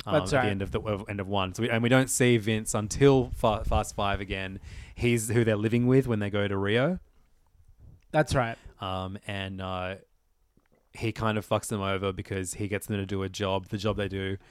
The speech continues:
Speaker 1: at the beginning of the movie, he ends up, like, having personal reasons to do it, and he's doing it for this crime lord that they ne-, end up trying to take, take down at the end of the movie.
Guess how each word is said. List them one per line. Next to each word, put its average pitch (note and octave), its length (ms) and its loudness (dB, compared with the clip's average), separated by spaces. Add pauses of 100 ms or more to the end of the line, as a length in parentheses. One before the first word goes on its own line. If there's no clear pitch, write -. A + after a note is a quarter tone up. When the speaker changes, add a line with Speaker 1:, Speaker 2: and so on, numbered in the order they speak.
(380)
Speaker 1:
at G2+ 80 -6
the F#2+ 80 -10
beginning G#2 240 -4
of F#2+ 80 -4
the G2+ 60 -2
movie, F#2+ 580 -6
he G2+ 260 -4
ends G2 200 -4
up, G2+ 280 -2
like, F#2+ 300 -4 (160)
having G2 520 -4 (140)
personal A2 440 4
reasons G#2+ 400 0
to - 80 -6
do A2 180 2
it, C#3 100 2
and A2 120 -2
he's G2+ 100 0
doing F#2+ 220 0
it G2 100 -4
for F#2+ 220 -2
this F#2 180 -4 (100)
crime F#2 320 -4
lord F2+ 260 -4
that F#2+ 100 -8
they F#2 120 -4
ne-, F#2 200 -6 (120)
end F#2+ 140 -10
up F#2+ 120 -8
trying F#2 200 -6
to F2+ 60 -10
take, F#2+ 220 -6 (380)
take A2 220 -2
down F2+ 360 -6 (220)
at G2 100 -8
the F#2+ 100 -6
end F2+ 80 -8
of F2 60 -8
the F2+ 60 -10
movie. F2+ 360 -12